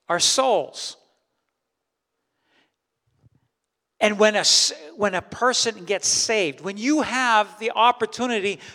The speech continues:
to lead someone to Christ who was in the synagogue of Satan, was serving Satan, was, was apart from God,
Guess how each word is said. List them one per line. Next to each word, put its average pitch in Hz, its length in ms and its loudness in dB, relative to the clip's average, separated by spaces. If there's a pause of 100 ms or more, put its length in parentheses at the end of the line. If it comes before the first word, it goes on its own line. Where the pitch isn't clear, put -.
to 214 160 4
lead 262 340 2
someone 240 400 2
to 208 80 0
Christ 220 480 0 (180)
who 226 100 -6
was 247 260 6
in 233 80 -4
the 214 100 -4
synagogue 233 600 2
of 202 80 -6
Satan, 233 380 0
was 190 160 -2
serving 233 400 0
Satan, 233 420 2
was, 208 300 -4 (220)
was 202 500 2
apart 240 460 0
from 233 220 -8
God, 175 440 2